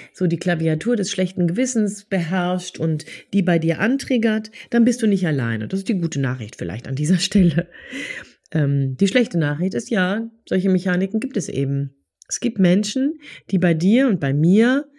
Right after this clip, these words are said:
egal ob wir nun lange und erfahren schon Führungskräfte sind oder nicht, eben sowas antriggern, schlechtes Gewissen. Es gibt auch andere Mechaniken. Ja, <clears throat> Zeit deines Lebens,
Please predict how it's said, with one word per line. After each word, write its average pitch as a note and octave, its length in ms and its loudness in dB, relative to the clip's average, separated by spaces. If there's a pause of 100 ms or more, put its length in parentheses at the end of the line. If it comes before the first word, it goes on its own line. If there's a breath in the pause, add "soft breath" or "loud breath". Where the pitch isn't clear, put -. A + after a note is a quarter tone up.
(920 soft breath)
egal G3 420 4
ob G3 160 0
wir F3+ 100 4
nun E3 340 4
lange A3+ 520 4
und - 340 -6
erfahren G3+ 580 -2
schon D#3 180 -2
Führungskräfte E3+ 580 -2
sind G3 280 0
oder D#3+ 180 0
nicht, A#3 360 0 (400 loud breath)
eben A#3 460 4 (340 loud breath)
sowas G3 420 2
antriggern, C#3 540 -4
schlechtes D3+ 400 -6
Gewissen. B2+ 520 -8 (960)
Es - 140 -20
gibt B3 180 0
auch F#3+ 160 0
andere E4+ 360 2
Mechaniken. B2 800 -6 (300 loud breath)
Ja, F3 480 -4
<clears throat> - 1000 0
Zeit B3+ 400 2
deines F#3 280 0
Lebens, B3+ 760 2